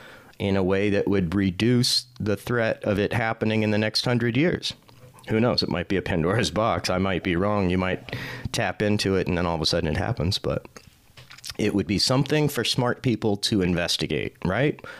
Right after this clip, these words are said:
Wave power is another one, because waves are crashing all day, every day, on every coastline. So you could develop a wave generation machine that was safe for aquatic life, right? People are working on it.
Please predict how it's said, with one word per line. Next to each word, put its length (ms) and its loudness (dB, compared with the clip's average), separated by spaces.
Wave 500 2
power 400 0
is 120 0
another 320 2
one, 240 0
because 320 0
waves 340 2
are 80 0
crashing 600 -2
all 260 2
day, 400 0
every 340 0
day, 580 0
on 240 -2
every 300 0
coastline. 760 -2
So 240 0
you 220 2
could 160 -4
develop 600 0
a 100 0
wave 540 0
generation 720 0
machine 760 2
that 220 -2
was 560 2
safe 320 0
for 180 0
aquatic 480 0
life, 460 -4
right? 380 0
People 260 0
are 80 4
working 340 0
on 160 2
it. 160 0